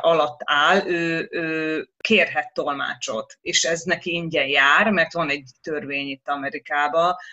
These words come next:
ami azt mondja ki, hogy mindenkit megillett a, ö, saját nyelvén való jogi eljárás. Tehát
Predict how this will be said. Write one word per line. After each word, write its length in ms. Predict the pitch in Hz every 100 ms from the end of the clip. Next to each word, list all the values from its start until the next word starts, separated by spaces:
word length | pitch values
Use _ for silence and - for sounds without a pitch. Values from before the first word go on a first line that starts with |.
| - -
ami 200 | 160 156
azt 220 | 170 -
mondja 260 | 151 139
ki, 120 | - 180
hogy 140 | 151
mindenkit 560 | 160 151 147 143 143 156
megillett 640 | 151 139 143 147 143 -
a, 400 | 143 139 139 - - - - - - -
ö, 480 | 151 147 139 139 135 - _ _ _
saját 480 | - - 180 160 156
nyelvén 540 | 170 156 151 151 151
való 680 | 147 147 147 147 143 147 - _ _ _ _ 170
jogi 380 | 175 160 156
eljárás. 760 | 143 139 139 131 131 131 - -
Tehát 560 | 165 160 156 - -